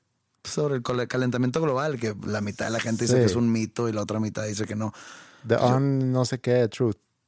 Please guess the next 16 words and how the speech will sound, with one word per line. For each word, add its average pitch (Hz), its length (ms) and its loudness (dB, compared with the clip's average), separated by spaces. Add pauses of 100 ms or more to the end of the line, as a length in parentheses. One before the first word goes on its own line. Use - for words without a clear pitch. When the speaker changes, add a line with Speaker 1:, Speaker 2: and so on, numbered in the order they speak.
(140)
Speaker 1:
The 120 180 -2
Awful 120 280 -4
Truth 127 540 -2
o 104 100 -4
algo 110 140 -4
así 151 160 -6
se - 60 -6
llama, 107 180 -2
¿no? - 60 -6
Speaker 2:
Uncomfortable 110 420 -2
Truth, 92 260 -10 (180)
no 107 60 -8
me 104 80 -4
acuerdo. - 320 -10
Speaker 1:
No 117 120 0
sé, 95 160 -4